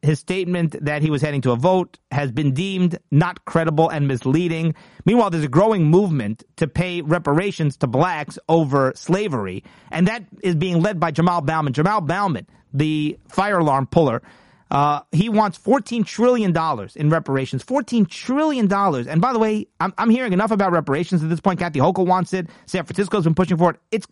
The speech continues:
I think it's gonna happen. Gavin Newsom, I think reparations actually may happen. And it's like, "Oh, how could that be?" We've always, like, just laughed it off.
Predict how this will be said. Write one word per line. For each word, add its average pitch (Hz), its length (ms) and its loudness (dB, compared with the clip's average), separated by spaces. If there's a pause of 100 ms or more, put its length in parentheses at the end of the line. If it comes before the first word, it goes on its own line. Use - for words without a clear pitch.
I 226 80 -4
think 277 100 -6
it's 185 80 -4
gonna 160 140 -2
happen. - 320 -6 (320)
Gavin 160 240 0
Newsom, 180 320 0
I 240 80 -4
think 220 260 -6
reparations 175 540 0
actually 170 340 -2
may 156 160 -2
happen. 139 440 -6
And 147 180 -4
it's 139 60 -4
like, 127 120 -4
"Oh, 156 140 2
how 170 140 -2
could 135 160 -4
that 113 120 -4
be?" 131 140 -4
We've 143 160 2
always, 170 240 0
like, 131 180 -4
just 139 160 -2
laughed 147 300 -2
it 131 40 -4
off. 147 260 -2